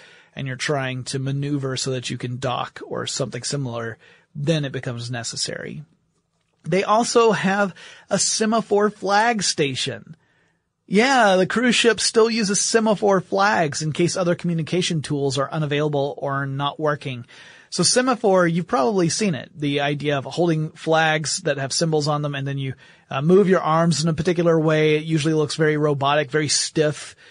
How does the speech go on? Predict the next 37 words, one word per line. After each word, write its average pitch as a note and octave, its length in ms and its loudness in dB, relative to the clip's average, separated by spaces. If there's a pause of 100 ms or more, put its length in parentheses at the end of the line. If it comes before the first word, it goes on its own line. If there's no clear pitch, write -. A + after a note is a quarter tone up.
(280)
But E3 160 2
those G#3+ 320 4
are E3+ 260 2
specific F3 880 -2 (260)
ways E3 420 4
of D3 80 -2
communicating D#3+ 880 -4
messages D3+ 800 -2
to D#3 200 -4
other D#3 240 0
ships - 380 0
when C#3+ 160 -4
your C3 120 -6
communications C#3+ 720 -4
tools D3 460 0
have B2+ 160 -8
otherwise B2+ 400 -4
died A#2+ 260 -8
down. F#3+ 320 0 (300)
It's - 100 -8
all C#3+ 160 0
visual D#3+ 460 0
based. - 420 -10 (300)
And E3 120 0
you E3+ 60 2
can E3 140 -2
send D#3+ 300 0
messages C#3 460 -4
like, B2 300 -6 (380)
"We're C#3+ 240 0
in C3+ 140 -4
distress," F#3 1040 2
or, B2+ 560 -2 (380)
um, A#2+ 480 -6
you C#3 160 -6
know, A#2 240 -8
uh, A#2+ 440 -8